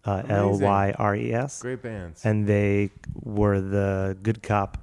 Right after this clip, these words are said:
Speaker 1: uh, bad cop of, "This is what you could do with your
Speaker 2: Yeah.
Speaker 1: life," and the other one was, "This is what you shouldn't do with your life."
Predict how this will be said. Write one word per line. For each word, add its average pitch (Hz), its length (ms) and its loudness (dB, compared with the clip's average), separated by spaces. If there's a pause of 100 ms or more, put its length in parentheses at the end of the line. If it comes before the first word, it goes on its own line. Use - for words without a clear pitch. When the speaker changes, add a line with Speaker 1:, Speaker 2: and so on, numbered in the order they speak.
(140)
Speaker 1:
uh, 98 240 -2
bad 95 340 -4
cop 98 300 -4
of, 92 260 -8 (540)
"This 123 180 -2
is 101 140 -6
what - 140 -6
you 104 80 -4
could - 120 -8
do 95 140 -2
with 92 120 -4
your 98 100 2
Speaker 2:
Yeah. 95 80 2
Speaker 1:
life," 104 260 0
and 98 100 -4
the 98 80 -2
other 95 140 -4
one 95 200 -6
was, 95 180 -8
"This 95 180 -4
is 98 100 -8
what 104 160 -6
you 104 120 -2
shouldn't - 340 -6
do 90 80 -4
with 98 120 -4
your 98 140 0
life." 98 300 -4